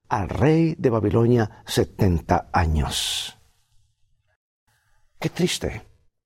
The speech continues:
Pero Judá fue al cautiverio debido a su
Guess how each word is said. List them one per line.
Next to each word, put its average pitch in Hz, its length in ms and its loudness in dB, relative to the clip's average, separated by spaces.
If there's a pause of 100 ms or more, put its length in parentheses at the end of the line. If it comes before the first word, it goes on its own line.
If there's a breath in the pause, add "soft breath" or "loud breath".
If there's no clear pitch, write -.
(180)
Pero 139 120 4
Judá 143 380 2
fue 139 400 0
al 123 220 0
cautiverio 160 800 2
debido 127 320 4
a 117 60 0
su - 240 -2